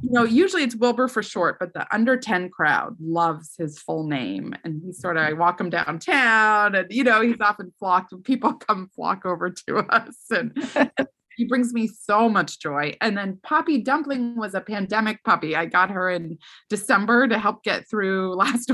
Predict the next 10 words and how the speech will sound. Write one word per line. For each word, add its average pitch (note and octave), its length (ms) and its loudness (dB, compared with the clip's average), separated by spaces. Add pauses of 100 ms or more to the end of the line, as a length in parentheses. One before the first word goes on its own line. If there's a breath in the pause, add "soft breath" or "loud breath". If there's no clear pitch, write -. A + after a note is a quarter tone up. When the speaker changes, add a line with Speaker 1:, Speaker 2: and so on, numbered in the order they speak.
Speaker 1:
winter. G3 520 2 (460 loud breath)
And B3+ 220 0
I A#3+ 180 2
needed A#3+ 400 2
a A#3+ 60 0
name G#3 320 -8
to G#3 80 -8
match F3+ 320 -4
Wilbur C#3 240 -6
Noodles. - 600 -10